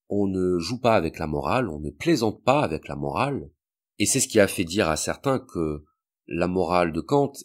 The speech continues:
était trop désincarnée pour avoir une réelle pertinence dans la vie réelle.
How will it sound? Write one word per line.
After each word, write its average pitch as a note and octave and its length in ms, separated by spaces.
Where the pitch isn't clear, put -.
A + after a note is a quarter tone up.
était G2+ 420
trop E2+ 520
désincarnée G2+ 960
pour G#2+ 200
avoir A#2+ 260
une F#2+ 100
réelle G#2 260
pertinence G#2+ 720
dans E2+ 180
la E2 80
vie E2 160
réelle. D#2 460